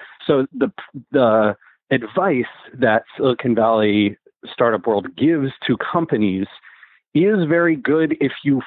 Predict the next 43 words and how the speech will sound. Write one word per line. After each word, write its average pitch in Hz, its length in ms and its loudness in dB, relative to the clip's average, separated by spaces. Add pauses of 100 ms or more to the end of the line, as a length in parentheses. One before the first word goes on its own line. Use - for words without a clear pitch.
(140)
fit 156 200 0
that 117 180 0
model. 90 420 -2 (880)
And 160 140 2
it's 160 200 -2
pretty 208 240 -2
bad 175 420 2
if 175 160 -2
you 196 80 0
don't 208 340 -2
fit 123 180 0
that 95 200 0
model. 87 460 -6 (680)
Um, 123 240 0
and 135 120 2
I 120 120 -2
think 180 200 -2
that 131 240 0
the 131 160 -2 (140)
challenge 160 420 0
is 131 240 0
that, 113 240 0 (220)
you 127 80 -4
know, 110 100 -2
popular 131 420 0
media 151 480 2
and 104 160 -4
culture 139 640 0 (100)
and, 104 500 -2 (540)
you 117 60 -2
know, 113 100 2
all 135 320 0
of 117 100 -2
the 107 100 -2 (100)
focus 131 340 0
of 110 60 0
entrepreneurship, 113 800 0 (120)
especially 131 460 -2
over 107 140 2
the 107 60 4
last 101 320 2 (120)
two 110 120 0
decades, 107 560 -2